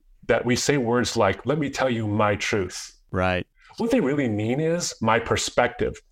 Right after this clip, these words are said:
Speaker 1: So this can be valid if understood from perspective. So let's say you have a victim of sexual assault, and someone says, "I want you on the show today so you can speak your truth."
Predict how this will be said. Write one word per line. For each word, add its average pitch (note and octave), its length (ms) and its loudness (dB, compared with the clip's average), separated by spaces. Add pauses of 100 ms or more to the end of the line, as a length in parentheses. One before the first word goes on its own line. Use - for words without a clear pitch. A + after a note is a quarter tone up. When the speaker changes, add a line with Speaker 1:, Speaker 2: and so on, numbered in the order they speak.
(120)
Speaker 1:
So - 280 0 (160)
this D#3+ 160 0
can G#3 220 2
be D3+ 180 -2
valid A2+ 600 2
if C3+ 140 -2
understood A#2 560 -2
from G#2+ 160 0
perspective. - 600 -2 (240)
So B2 200 2
let's B2+ 220 2
say C3 100 2
you A#2+ 120 0
have A2 360 2
a G#2 120 -2
victim A#2 420 0
of A2+ 100 -6
sexual A2 440 0
assault, - 440 0 (560)
and F2+ 100 -6
someone A#2+ 260 0
says, G#2+ 260 0 (180)
"I G#2 80 -2
want D3+ 220 -2
you E3+ 80 -2
on D#3 80 -2
the B2+ 60 -2
show C#3+ 280 0
today G#2+ 260 -2
so - 120 -4
you A#2 140 -2
can G#2 160 -2
speak - 400 -4
your A#2+ 140 0
truth." - 460 -2